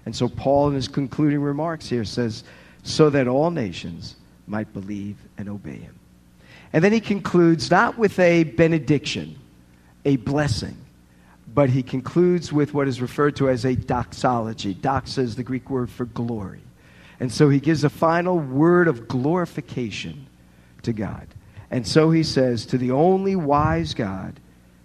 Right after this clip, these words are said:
be glory forever." And again, Yeshua is the heart of it all.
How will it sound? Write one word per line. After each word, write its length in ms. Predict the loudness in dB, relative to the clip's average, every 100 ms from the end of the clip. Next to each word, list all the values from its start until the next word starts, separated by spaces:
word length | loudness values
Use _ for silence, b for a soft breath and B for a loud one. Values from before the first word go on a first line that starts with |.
| -8
be 120 | -8
glory 680 | -6 -2 0 2 2 0 -2
forever." 720 | -6 -4 -2 -2 -4 -8 -10 -16 _ _ _ -12
And 140 | -10
again, 640 | -6 -4 -2 -4 -6 -10 -10
Yeshua 380 | -8 0 0 0
is 100 | -2
the 100 | -6
heart 320 | -2 -2 -2
of 120 | -4
it 80 | -4
all. 320 | -6 -8